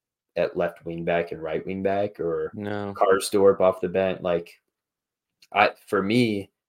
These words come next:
Speaker 1: it just makes more sense to play four in the back with Mancini and Smalling at center back. Um,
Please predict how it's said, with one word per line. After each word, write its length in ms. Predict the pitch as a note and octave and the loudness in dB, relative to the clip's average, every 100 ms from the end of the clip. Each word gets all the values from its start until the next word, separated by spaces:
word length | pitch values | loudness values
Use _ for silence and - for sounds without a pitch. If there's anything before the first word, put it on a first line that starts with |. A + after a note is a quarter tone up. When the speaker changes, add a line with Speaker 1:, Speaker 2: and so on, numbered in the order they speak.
| _ | _
Speaker 1:
it 100 | - | -6
just 200 | F2+ F#2 | -6 -4
makes 280 | G2+ F2 - - _ | -4 -4 -6 -12 _
more 200 | F#2+ F#2 | -4 -4
sense 280 | F2 F2 E2+ | -2 -4 -6
to 80 | - | -6
play 160 | F#2 E2 | -4 -2
four 240 | F#2 F2 | -2 -4
in 60 | E2 | -4
the 40 | |
back 300 | D#2+ E2 D#2 | -2 -2 -4
with 160 | E2 - | -8 -8
Mancini 720 | E2 E2+ G2+ F#2+ F#2 F2+ - _ _ - | -8 -6 -4 -2 -2 -4 -10 _ _ -14
and 120 | E2 | -10
Smalling 440 | - G2 F2+ F2 E2+ | -4 -2 0 -2 -4
at 100 | - | -4
center 240 | E2+ F2 | -4 -2
back. 380 | E2+ E2+ E2+ - _ _ _ - - - _ _ _ | -2 -2 -4 -8 _ _ _ -20 -18 -20 _ _ _
Um, 640 | - E2+ D#2+ D#2 D#2 D#2 | -4 -2 -4 -6 -8 -12